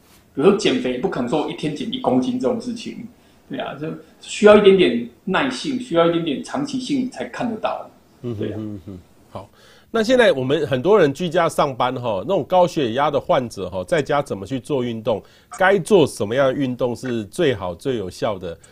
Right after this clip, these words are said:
Speaker 2: 能够让你降血压？
Speaker 1: 该做什么运动？这个可能我们就是要 cue 一下这个，可能，可能那个健身房的教练就可以告诉我们在家里做什么运动比较好。
Speaker 2: <laughs>
Speaker 1: 其实基本上啊，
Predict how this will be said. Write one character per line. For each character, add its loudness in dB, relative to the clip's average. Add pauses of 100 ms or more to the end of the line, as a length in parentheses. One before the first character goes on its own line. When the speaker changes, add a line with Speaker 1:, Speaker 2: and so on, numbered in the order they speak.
(120)
Speaker 2:
能 -4
够 0
让 0
你 -6
降 -2
血 -12
压？ -6 (2500)
Speaker 1:
该 6
做 4
什 4
么 -2
运 2
动？ 4
这 10
个 10
可 -4
能 0
我 -6
们 -4
就 -4
是 -8
要 4 (640)
cue 0
一 -4
下 0
这 -4
个， -2 (100)
可 -12
能， -12 (640)
可 4
能 4
那 2
个 2
健 2
身 4
房 4
的 0
教 0
练 -4 (540)
就 2
可 6
以 8
告 0
诉 -2
我 0
们 -6
在 0
家 -2
里 -2
做 2
什 -4
么 -8
运 -4
动 -2
比 -4
较 -8
好。 -12 (220)
Speaker 2:
<laughs> -20
Speaker 1:
其 0
实 -2
基 2
本 2
上 -4
啊， -2